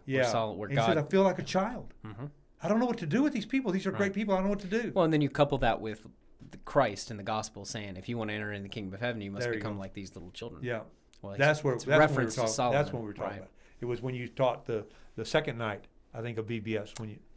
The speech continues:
Speaker 1: Yes.
Speaker 2: first night.
Speaker 1: First time I taught, but
Speaker 2: Yeah, that was when
Speaker 1: third
Speaker 2: you,
Speaker 1: night
Speaker 2: yeah.
Speaker 1: on V B S.
Speaker 2: Yeah.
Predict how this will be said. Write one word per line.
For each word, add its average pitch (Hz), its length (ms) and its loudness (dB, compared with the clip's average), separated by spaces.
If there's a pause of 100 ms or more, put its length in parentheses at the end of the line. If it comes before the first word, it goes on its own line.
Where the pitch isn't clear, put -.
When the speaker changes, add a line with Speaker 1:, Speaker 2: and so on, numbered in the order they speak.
(300)
Speaker 1:
Yes. 156 320 8
Speaker 2:
first - 20 0 (160)
night. - 100 -20
Speaker 1:
First 190 360 8
time 156 220 8
I 139 180 4
taught, 110 420 -2
but 131 100 -2
Speaker 2:
Yeah, 117 140 4 (160)
that 139 140 6
was 127 60 4
when 113 60 -4
Speaker 1:
third 143 220 8
Speaker 2:
you, 127 40 -2
Speaker 1:
night 117 180 0
Speaker 2:
yeah. 107 60 -4
Speaker 1:
on 98 100 -4
V 95 120 -6
B 90 160 -12
S. - 160 -12
Speaker 2:
Yeah. 110 200 -2